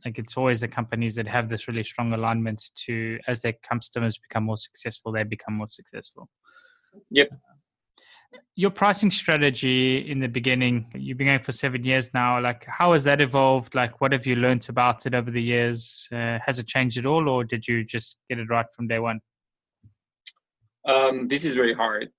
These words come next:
Speaker 2: question. Actually, I can talk about that for a very long time. Uh, I'm not sure we have completely nailed our pricing so far. I think that we might be, we might need ways to refine it. The main challenge that we have is twofold. We need a pricing that segments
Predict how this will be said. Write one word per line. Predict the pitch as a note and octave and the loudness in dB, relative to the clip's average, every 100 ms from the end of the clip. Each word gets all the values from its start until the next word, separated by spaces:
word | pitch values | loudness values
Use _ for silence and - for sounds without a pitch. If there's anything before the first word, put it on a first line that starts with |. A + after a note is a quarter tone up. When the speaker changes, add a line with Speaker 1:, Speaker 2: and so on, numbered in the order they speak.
| - | -2
Speaker 2:
question. | B2+ - A2+ A2+ A#2 | -2 -2 -8 -8 -4
Actually, | A2+ A#2+ | -2 -2
I | A2 | -4
can | A#2+ | -6
talk | B2+ B2 | -4 -4
about | G#2+ G#2+ | -4 -2
that | A2 | -4
for | - A2 | -4 -2
a | |
very | A2 G#2 | 0 -2
long | G#2 | -4
time. | G#2+ A2+ B2 B2 | -4 -4 -4 -6
Uh, | B2 A#2+ A2+ - _ _ _ - | -2 0 -2 -6 _ _ _ -4
I'm | E3 F3 | -2 0
not | B3 | -4
sure | - D4+ | -4 0
we | E3+ | 0
have | D#3 - - | 0 -4 -10
completely | - D3+ C#3 C3 | -8 -8 -6 2
nailed | B2 A#2+ | 4 4
our | A2 G#2+ | 2 2
pricing | G#2+ A2 A2 G#2+ | 0 -2 -2 -12
so | A2 A2 | -8 -6
far. | G#2+ G#2 A2+ - | 0 0 -2 -10
I | - A#2+ - | -6 -6 -2
think | B2 | -4
that | B2 | -4
we | A#2+ B2 | -2 2
might | B2 A2+ | 4 2
be, | A#2+ A2+ A2 G#2+ G2+ _ _ _ _ C3 | 0 -4 -4 -8 -12 _ _ _ _ -6
we | B2+ | -4
might | B2+ C#3 D3 C#3+ | -2 -2 0 0
need | C3 B2 | 0 2
ways | B2 A#2+ | 2 2
to | - | -4
refine | A2+ - A#2 | -4 -2 -2
it. | C3+ - - - | -2 -8 -18 0
The | D#3 | 2
main | E3+ A3+ | 4 2
challenge | B3 F3+ D3 C3+ | 0 -2 -2 -2
that | B2 B2 | -4 -6
we | A#2 A2 | -8 -4
have | B2 G#2+ - - - | -2 -2 -4 -10 -10
is | A#2+ A2 - _ _ - | -10 -10 -14 _ _ -6
twofold. | B2 - A2+ - - _ - - _ _ - | -4 -2 -4 -4 -10 _ -20 -20 _ _ 0
We | D3+ | 4
need | G#3 | 4
a | F#3+ | 2
pricing | - C#3 D#3+ - E3 C3 | 0 0 0 -4 -6 -2
that | A#2 | -4
segments | - - C3 B2+ B2 | -4 -4 -2 -2 -4